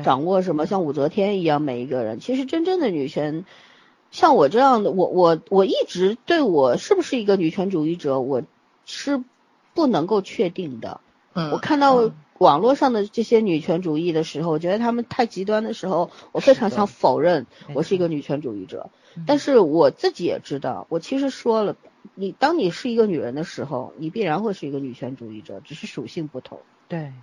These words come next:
Speaker 3: 对。
Speaker 1: 对吧？每个人，每个女性都想在男权的社会里为争-，自己争取一份权利。然后，就说，我觉得一开始看陈芊芊的时候，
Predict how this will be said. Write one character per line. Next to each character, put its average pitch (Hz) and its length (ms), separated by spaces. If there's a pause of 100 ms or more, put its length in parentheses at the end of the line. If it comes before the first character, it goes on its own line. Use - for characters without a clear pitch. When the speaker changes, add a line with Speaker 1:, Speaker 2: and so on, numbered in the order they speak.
Speaker 3:
对。 135 200
Speaker 1:
对 208 140
吧？ 208 140
每 202 160
个 254 140
人， 262 280
每 208 140
个 247 140
女 233 120
性 185 180
都 196 140
想 156 320
在 170 140
男 160 160
权 165 160
的 165 80
社 170 160
会 165 140
里 131 80
为 139 140
争-， 160 280 (180)
自 185 140
己 143 120
争 160 200
取 127 160
一 131 40
份 151 180
权 113 400
利。 120 160 (760)
然 175 180
后， 220 460 (640)
就 220 120
说， 202 300
我 170 140
觉 185 120
得 214 160
一 - 80
开 247 200
始 214 100
看 185 160
陈 160 160
芊 185 180
芊 190 140
的 170 100
时 131 220
候， 120 240